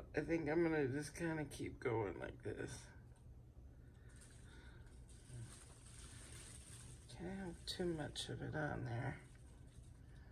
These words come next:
Yeah, like that.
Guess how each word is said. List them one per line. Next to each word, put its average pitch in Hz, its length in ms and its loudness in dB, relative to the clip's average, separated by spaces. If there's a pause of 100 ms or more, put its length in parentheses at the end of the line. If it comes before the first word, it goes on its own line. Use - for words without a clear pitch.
(2750)
Yeah, 147 360 0
like 151 240 4
that. 151 320 4